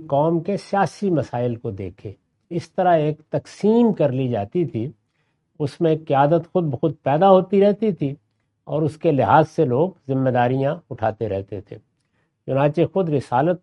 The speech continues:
माब सल्लल्लाहु अलैहि वसल्लम ने भी इस तरह की जिम्मेदारियों को तब्दील नहीं किया। यहाँ तक कि बैतुल्लाह की मिफ्ताह जिन लोगों के पास थी, उन्हीं को आपने भी दी, और इस वक्त तक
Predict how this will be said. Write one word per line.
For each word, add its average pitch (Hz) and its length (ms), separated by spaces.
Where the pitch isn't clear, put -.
माब 143 440
सल्लल्लाहु 131 800
अलैहि 117 180
वसल्लम 147 420
ने 147 160
भी 127 240
इस - 240
तरह 185 260
की 156 240
जिम्मेदारियों 123 720
को 190 140
तब्दील 190 540
नहीं 208 160
किया। 87 280
यहाँ 123 360
तक 165 220
कि 156 120
बैतुल्लाह 156 640
की 147 400
मिफ्ताह 208 520
जिन 175 240
लोगों 123 340
के 123 160
पास 127 340
थी, 143 380
उन्हीं 214 300
को 180 140
आपने 135 400
भी 127 180
दी, 139 320
और 196 160
इस - 260
वक्त 180 260
तक 220 140